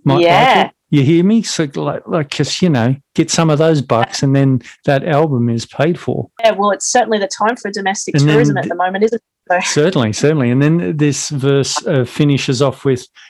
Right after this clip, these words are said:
Speaker 1: "My extinct volcano beauty,"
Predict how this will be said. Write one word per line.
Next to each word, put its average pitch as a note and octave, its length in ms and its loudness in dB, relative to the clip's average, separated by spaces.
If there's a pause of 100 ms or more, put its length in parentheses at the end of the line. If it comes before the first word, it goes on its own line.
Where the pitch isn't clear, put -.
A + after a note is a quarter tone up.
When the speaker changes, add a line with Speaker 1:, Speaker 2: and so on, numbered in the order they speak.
(140)
Speaker 1:
"My C#3+ 220 2
extinct F#3 920 -2 (220)
volcano C#3 800 0
beauty," C#3+ 720 -2